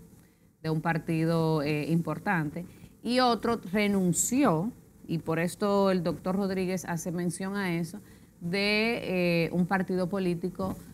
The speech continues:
al momento de presentar sus aspiraciones. Vamos a seguir viendo otras opiniones que se han expresado en este sentido. Aquí vemos, eh,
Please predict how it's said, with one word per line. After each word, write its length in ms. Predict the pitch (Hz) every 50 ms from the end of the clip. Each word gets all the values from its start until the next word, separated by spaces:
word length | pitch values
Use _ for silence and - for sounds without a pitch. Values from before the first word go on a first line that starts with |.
| - - -
al 140 | - 170 170
momento 360 | 170 165 160 165 170 165 185
de 60 | 180
presentar 460 | 160 160 170 - 170 160 147 151 151
sus 180 | 156 - 165 165
aspiraciones. 640 | 165 147 - - 156 151 143 147 - 147 143 143
Vamos 300 | 147 175 185 208 233 240
a 20 | 233
seguir 300 | 190 226 214 208 208 202
viendo 380 | 208 208 190 170 165 165 170 -
otras 340 | 165 170 165 185 190 175 -
opiniones 600 | - 180 180 190 196 190 180 160 156 165 180 - - - - - - - - - -
que 360 | - 175 175 175 175 175 175
se 120 | 175 -
han 120 | 180 170 180
expresado 480 | 180 170 - 190 180 - 190 175 170
en 80 | 165 156
este 200 | 160 160 - 180
sentido. 540 | 170 - 170 156 143 - 123 127 127 139 139 - - - - - - - - - - _ _ _ _ -
Aquí 240 | 180 180 170 220 226
vemos, 500 | 220 240 233 208 190 190 190 196 - - -
eh, 880 | - 165 170 165 160 160 160 156 156 151 151 147 143 139 131 - - -